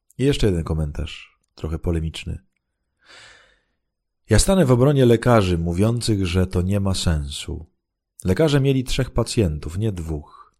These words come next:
czyli dwójkę dzieci i Ewę. Jeśli dzieci miały minimalną szansę na przeżycie po narodzinach,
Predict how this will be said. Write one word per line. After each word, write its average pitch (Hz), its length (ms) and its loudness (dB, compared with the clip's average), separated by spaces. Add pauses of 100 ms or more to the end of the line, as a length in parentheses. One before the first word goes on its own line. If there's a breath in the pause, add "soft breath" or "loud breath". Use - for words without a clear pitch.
czyli 85 200 -8
dwójkę 92 400 -2
dzieci 113 360 -2
i 107 80 0
Ewę. 76 360 -4 (1080 loud breath)
Jeśli 123 540 -2
dzieci 165 320 0
miały 107 300 0
minimalną 104 560 -2
szansę 117 420 -2
na 90 140 0
przeżycie 98 460 -2
po 95 140 -4
narodzinach, 85 760 -4